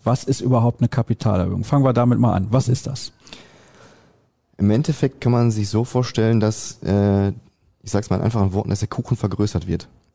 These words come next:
Speaker 2: Ja, also im Endeffekt bei, beim, beim ersten, ja, bei der, äh,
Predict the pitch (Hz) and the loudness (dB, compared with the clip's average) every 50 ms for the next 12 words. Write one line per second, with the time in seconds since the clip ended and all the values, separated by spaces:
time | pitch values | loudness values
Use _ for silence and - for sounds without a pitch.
0 | _ - 90 98 127 127 - - 101 95 95 92 95 104 110 110 - - 113 110 | _ -2 -2 -2 -2 -4 -4 -2 0 0 2 2 2 0 -2 -2 -2 -4 -6 -6
1 | - - - 95 92 95 98 95 - - - 95 95 98 95 98 104 - - 95 | -6 -6 -2 0 0 2 2 0 0 -2 -2 0 0 2 0 0 -2 -2 0 0
2 | 92 - 90 107 127 - - - 104 113 113 117 113 - - - - - - - | 0 2 2 0 0 -2 -4 -2 0 0 2 0 0 -4 -12 -20 -20 -20 -20 -16
3 | - - 90 85 90 90 87 85 85 - _ _ - 92 92 90 90 90 87 82 | -6 -4 -2 0 0 0 2 0 0 -2 _ _ -4 -2 0 0 0 0 -2 -4